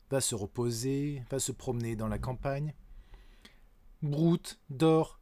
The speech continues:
écoute le vent qui passe, et laisse la tortue aller à son train de sénateur. Elle, elle part, elle s'évertue, elle se hâte avec lenteur.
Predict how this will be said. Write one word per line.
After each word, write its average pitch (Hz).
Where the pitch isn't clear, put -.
écoute 143
le 165
vent 143
qui 143
passe, -
et 165
laisse 208
la 165
tortue 208
aller 175
à 151
son 156
train 160
de 156
sénateur. 110
Elle, 185
elle 120
part, 71
elle 95
s'évertue, 117
elle 175
se -
hâte 233
avec 170
lenteur. 143